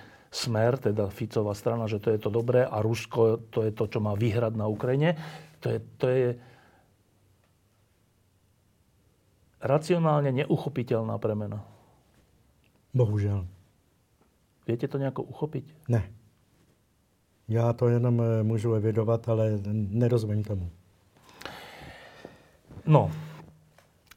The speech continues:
Speaker 1: eh, po týchto transformáciách, e, aj spoločenských, aj osobných, e,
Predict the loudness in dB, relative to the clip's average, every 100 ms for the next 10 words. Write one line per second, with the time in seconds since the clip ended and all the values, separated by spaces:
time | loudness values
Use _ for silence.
0 | _ 0 2 2 0 -6 -14 -18 -20 -20
1 | _ -2 0 0 6 6 6 4 -6 -20
2 | -20 _ -20 -4 0 2 2 2 2 0
3 | 0 2 4 4 2 -8 -4 -2 -2 -2
4 | -2 -4 -8 0 0 2 -2 -4 -2 -2
5 | -2 -4 -4 -4 -6